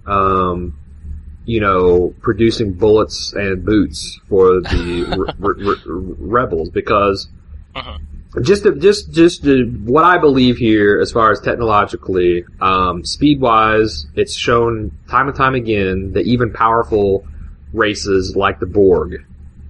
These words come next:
Speaker 1: take years to get across their galaxy,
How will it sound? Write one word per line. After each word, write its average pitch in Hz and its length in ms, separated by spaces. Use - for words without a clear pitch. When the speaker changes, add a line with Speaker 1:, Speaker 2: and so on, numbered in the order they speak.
Speaker 1:
take 117 400
years 101 1040
to 127 100
get 113 240
across 107 580
their 98 220
galaxy, 87 640